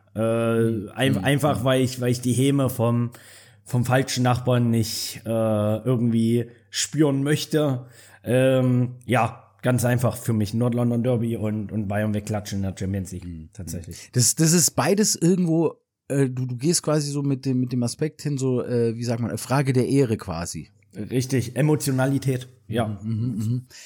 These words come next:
Speaker 2: Also ich fühle es, gegen Spurs will ich zu Hause auf gar keinen Fall Punkte lassen. Ähm, und Bayern, also da kommt ein bisschen mein rationales Ich, weil das Ding ist, okay, holen wir in Bayern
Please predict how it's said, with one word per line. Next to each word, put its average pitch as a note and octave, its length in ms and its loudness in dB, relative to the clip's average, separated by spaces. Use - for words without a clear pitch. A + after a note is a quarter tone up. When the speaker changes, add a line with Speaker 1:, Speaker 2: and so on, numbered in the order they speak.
Speaker 2:
Also D3 200 2
ich E3+ 160 0
fühle A3 240 6
es, A#3+ 200 -2
gegen D3+ 160 0
Spurs E3 340 2
will D#3+ 80 -4
ich D3+ 80 -8
zu D#3 100 -4
Hause D3 220 0
auf B2+ 220 -6
gar D#3+ 240 4
keinen F#3 180 0
Fall D#3 160 -2
Punkte D3 320 -2
lassen. C#3+ 420 -4
Ähm, B2 560 0
und C#3 280 -2
Bayern, F#3+ 640 2
also E3+ 220 0
da G#3 80 2
kommt G#3+ 240 2
ein E3 40 -10
bisschen B3 340 4
mein G#3+ 100 6
rationales F#3+ 680 2
Ich, G3+ 240 0
weil E3+ 240 4
das D3 120 -2
Ding A3 180 4
ist, G#3 260 2
okay, E3+ 380 2
holen G3+ 280 4
wir G3 60 2
in F3 100 0
Bayern E3+ 420 2